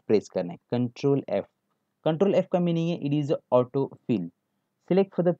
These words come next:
payroll auto fill। अ, यहाँ पे आपको क्या बोला है? Process for, it is a salary, ओके। आपका सैलरी का डेट क्या है? फर्स्ट डैश फ़ाइव। अभी मैं एग्जांपल ले रहा हूँ, आपका जो भी कंपनी का सैलरी का डेट है, आपको सिलेक्ट करना है। वन डैश फ़ाइव, it is a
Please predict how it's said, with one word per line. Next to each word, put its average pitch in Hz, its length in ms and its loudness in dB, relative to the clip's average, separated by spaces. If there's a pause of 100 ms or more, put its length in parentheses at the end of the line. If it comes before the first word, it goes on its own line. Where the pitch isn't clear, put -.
(120)
payroll 156 360 4
auto 104 180 0
fill। 123 260 -4 (800)
अ, 107 60 0 (260)
यहाँ 131 180 2
पे 151 100 -2
आपको 139 200 -6
क्या 143 140 4
बोला 139 180 2
है? 139 80 -6
Process 135 360 -4
for, 143 180 2 (260)
it 123 80 -4
is 127 160 0
a 147 100 -2
salary, 107 420 2 (720)
ओके। 180 280 -2 (340)
आपका 151 300 0
सैलरी 143 280 2
का 151 100 2
डेट 135 200 2
क्या 139 160 0
है? 151 80 -6 (240)
फर्स्ट 135 320 4 (300)
डैश 117 280 2
फ़ाइव। 90 200 -2
अभी 131 200 -4
मैं 151 120 0
एग्जांपल 139 360 0
ले 135 120 2
रहा 143 100 0
हूँ, 196 80 -4 (380)
आपका 120 240 0
जो 127 120 0
भी 143 120 -2
कंपनी 135 320 -4
का 143 100 -2
सैलरी 127 280 -4
का 127 80 -4
डेट 120 200 -4
है, 131 60 0
आपको 160 180 -4
सिलेक्ट 143 260 0
करना 90 180 -4
है। 85 60 -16 (320)
वन 131 160 2
डैश 147 220 4
फ़ाइव, 139 340 0 (320)
it 117 80 -4
is 123 220 0
a 139 200 4